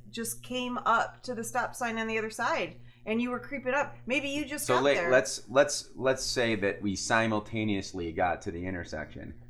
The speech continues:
Speaker 2: Because my guy just went, he thinks it's his turn.
Speaker 1: Oh, it's totally his turn.
Speaker 2: It's not.
Speaker 1: It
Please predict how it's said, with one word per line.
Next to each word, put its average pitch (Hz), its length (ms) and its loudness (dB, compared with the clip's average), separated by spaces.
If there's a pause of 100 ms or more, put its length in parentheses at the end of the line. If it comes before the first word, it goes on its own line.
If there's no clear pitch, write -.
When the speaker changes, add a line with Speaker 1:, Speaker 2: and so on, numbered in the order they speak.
(180)
Speaker 2:
Because 113 460 0
my 104 300 6
guy 107 300 6
just 101 300 -4
went, 90 480 -4 (600)
he 113 200 0
thinks 104 280 -2
it's 98 160 -4
his 90 200 -2
turn. - 360 -4
Speaker 1:
Oh, 254 140 4
it's - 160 -2
totally 339 380 -6
his 202 200 -6
turn. - 160 -10
Speaker 2:
It's 143 140 -8
not. 98 420 0
Speaker 1:
It 254 160 -2